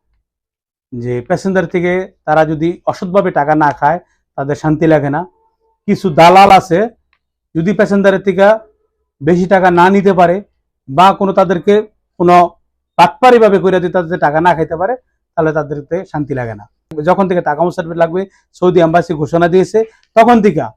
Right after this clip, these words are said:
কিছু প্রতারক চক্র বা কিছু খারাপ এজেন্ট এরা কিন্তু এই ফয়দারা লুটার জন্য প্যাসেঞ্জার কাছ থেকে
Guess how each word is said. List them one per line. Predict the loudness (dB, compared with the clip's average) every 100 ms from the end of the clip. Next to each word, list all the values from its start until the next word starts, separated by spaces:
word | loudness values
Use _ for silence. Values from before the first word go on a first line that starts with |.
| _ _ _ -8
কিছু | -4 -2
প্রতারক | -2 2 2 2 2
চক্র | 0 0 0 -2 -4 _ _ -4
বা | -4
কিছু | -2 -4 -2 -2 -4 _ _ _ _ -4
খারাপ | 2 2 2
এজেন্ট | -2 0 0 -2 -6 _ _ _ _ _ _
এরা | 0 0
কিন্তু | 2 -2 0 -2 -4 _ _ _
এই | -8
ফয়দারা | -2 2 4 6 4
লুটার | 4 4 4 4
জন্য | 2 0 -4 -12 _ _ _ _ _ _ _ _ _
প্যাসেঞ্জার | -2 0 2 2 2
কাছ | 0 -2 -6
থেকে | -6